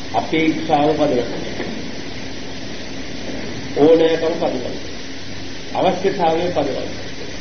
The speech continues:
හිංසාව මොකෙන්නේ? මොකද? එයාට ඕන වෙදක තාත්ත කෙනෙක් කරනකොට වෙද විතර නොගින් ඉන්න තත්ත්වයක් හදන්න ඕනේ. ගෙදර ගියා වෙද ගියා. ඒක නිසා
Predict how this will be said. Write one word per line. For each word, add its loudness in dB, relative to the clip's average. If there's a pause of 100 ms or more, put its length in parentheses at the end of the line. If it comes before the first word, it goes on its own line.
(680)
හිංසාව 4
මොකෙන්නේ? 2 (140)
මොකද? 0 (680)
එයාට 4
ඕන 6 (1400)
වෙදක 4 (100)
තාත්ත 0
කෙනෙක් 2
කරනකොට 2 (800)
වෙද 4 (100)
විතර 2
නොගින් 4 (320)
ඉන්න 4
තත්ත්වයක් 4
හදන්න 2
ඕනේ. 2
ගෙදර 2
ගියා 6
වෙද 4
ගියා. 6
ඒක 4
නිසා 4